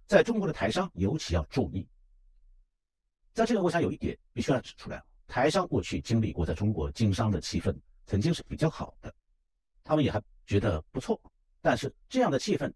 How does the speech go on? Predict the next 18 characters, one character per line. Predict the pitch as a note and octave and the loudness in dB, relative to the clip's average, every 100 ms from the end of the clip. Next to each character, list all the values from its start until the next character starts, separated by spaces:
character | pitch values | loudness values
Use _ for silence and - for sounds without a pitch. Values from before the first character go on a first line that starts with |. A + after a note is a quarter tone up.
| - | -6
已 | C3+ C3 | -4 0
经 | G#3 | 2
一 | A3 | 2
去 | F#3 - | 0 -2
不 | F3+ | -4
复 | - | -2
返 | - - | -4 -6
了。 | - - - - - - - - _ | -10 -12 -12 -20 -20 -20 -20 -20 _
这 | C4 C4+ F#3+ | 0 4 4
个 | A2 F#2 | 6 2
气 | - G#3 | 2 0
氛 | C#3 | 0
的 | F#2+ E2+ | 0 0
一 | C3+ | 0
去 | - | 0
不 | C#4+ | -2
复 | D#3+ | -4
返 | - - C#3+ | -4 -4 -6